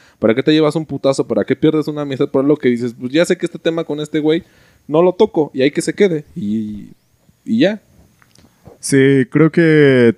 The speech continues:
Speaker 2: tenemos que aprender a escuchar y también a no enfrascarnos.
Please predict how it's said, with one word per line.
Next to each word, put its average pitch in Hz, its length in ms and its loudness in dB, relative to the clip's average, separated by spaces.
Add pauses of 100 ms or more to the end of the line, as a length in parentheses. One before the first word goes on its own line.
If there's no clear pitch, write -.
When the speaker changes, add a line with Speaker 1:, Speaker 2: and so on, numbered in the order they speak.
Speaker 2:
tenemos 143 320 0
que 175 60 -2
aprender 131 320 0
a 135 60 4
escuchar 139 500 -2 (880)
y 117 100 -2
también 120 280 0
a 113 80 2
no 110 200 2
enfrascarnos. 90 840 -2